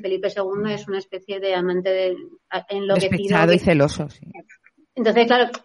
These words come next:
Speaker 1: es que el problema con Antonio Pérez es ese, que al final es muy exagerado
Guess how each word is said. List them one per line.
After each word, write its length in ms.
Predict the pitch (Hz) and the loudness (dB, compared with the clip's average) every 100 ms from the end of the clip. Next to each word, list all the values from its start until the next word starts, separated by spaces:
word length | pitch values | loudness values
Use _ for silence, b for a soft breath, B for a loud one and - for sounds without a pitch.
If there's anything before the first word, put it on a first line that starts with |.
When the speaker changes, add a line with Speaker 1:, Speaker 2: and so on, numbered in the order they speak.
| - | -2
Speaker 1:
es 140 | 220 | 0
que 80 | 262 | 2
el 80 | 262 | 4
problema 380 | 269 269 277 277 | 6 6 6 2
con 100 | 269 | 2
Antonio 260 | 269 262 247 | 0 0 0
Pérez 180 | 247 | -2
es 140 | 262 247 | -2 -4
ese, 180 | 240 247 | -4 -4
que 60 | |
al 100 | 202 | -6
final 320 | 190 180 190 | -2 -2 0
es 160 | 202 208 | -2 -4
muy 520 | 233 233 247 247 233 - | -6 -2 0 0 -2 -6
exagerado 840 | - 190 214 202 202 190 196 220 - | -6 -4 -2 -2 -2 0 0 0 -6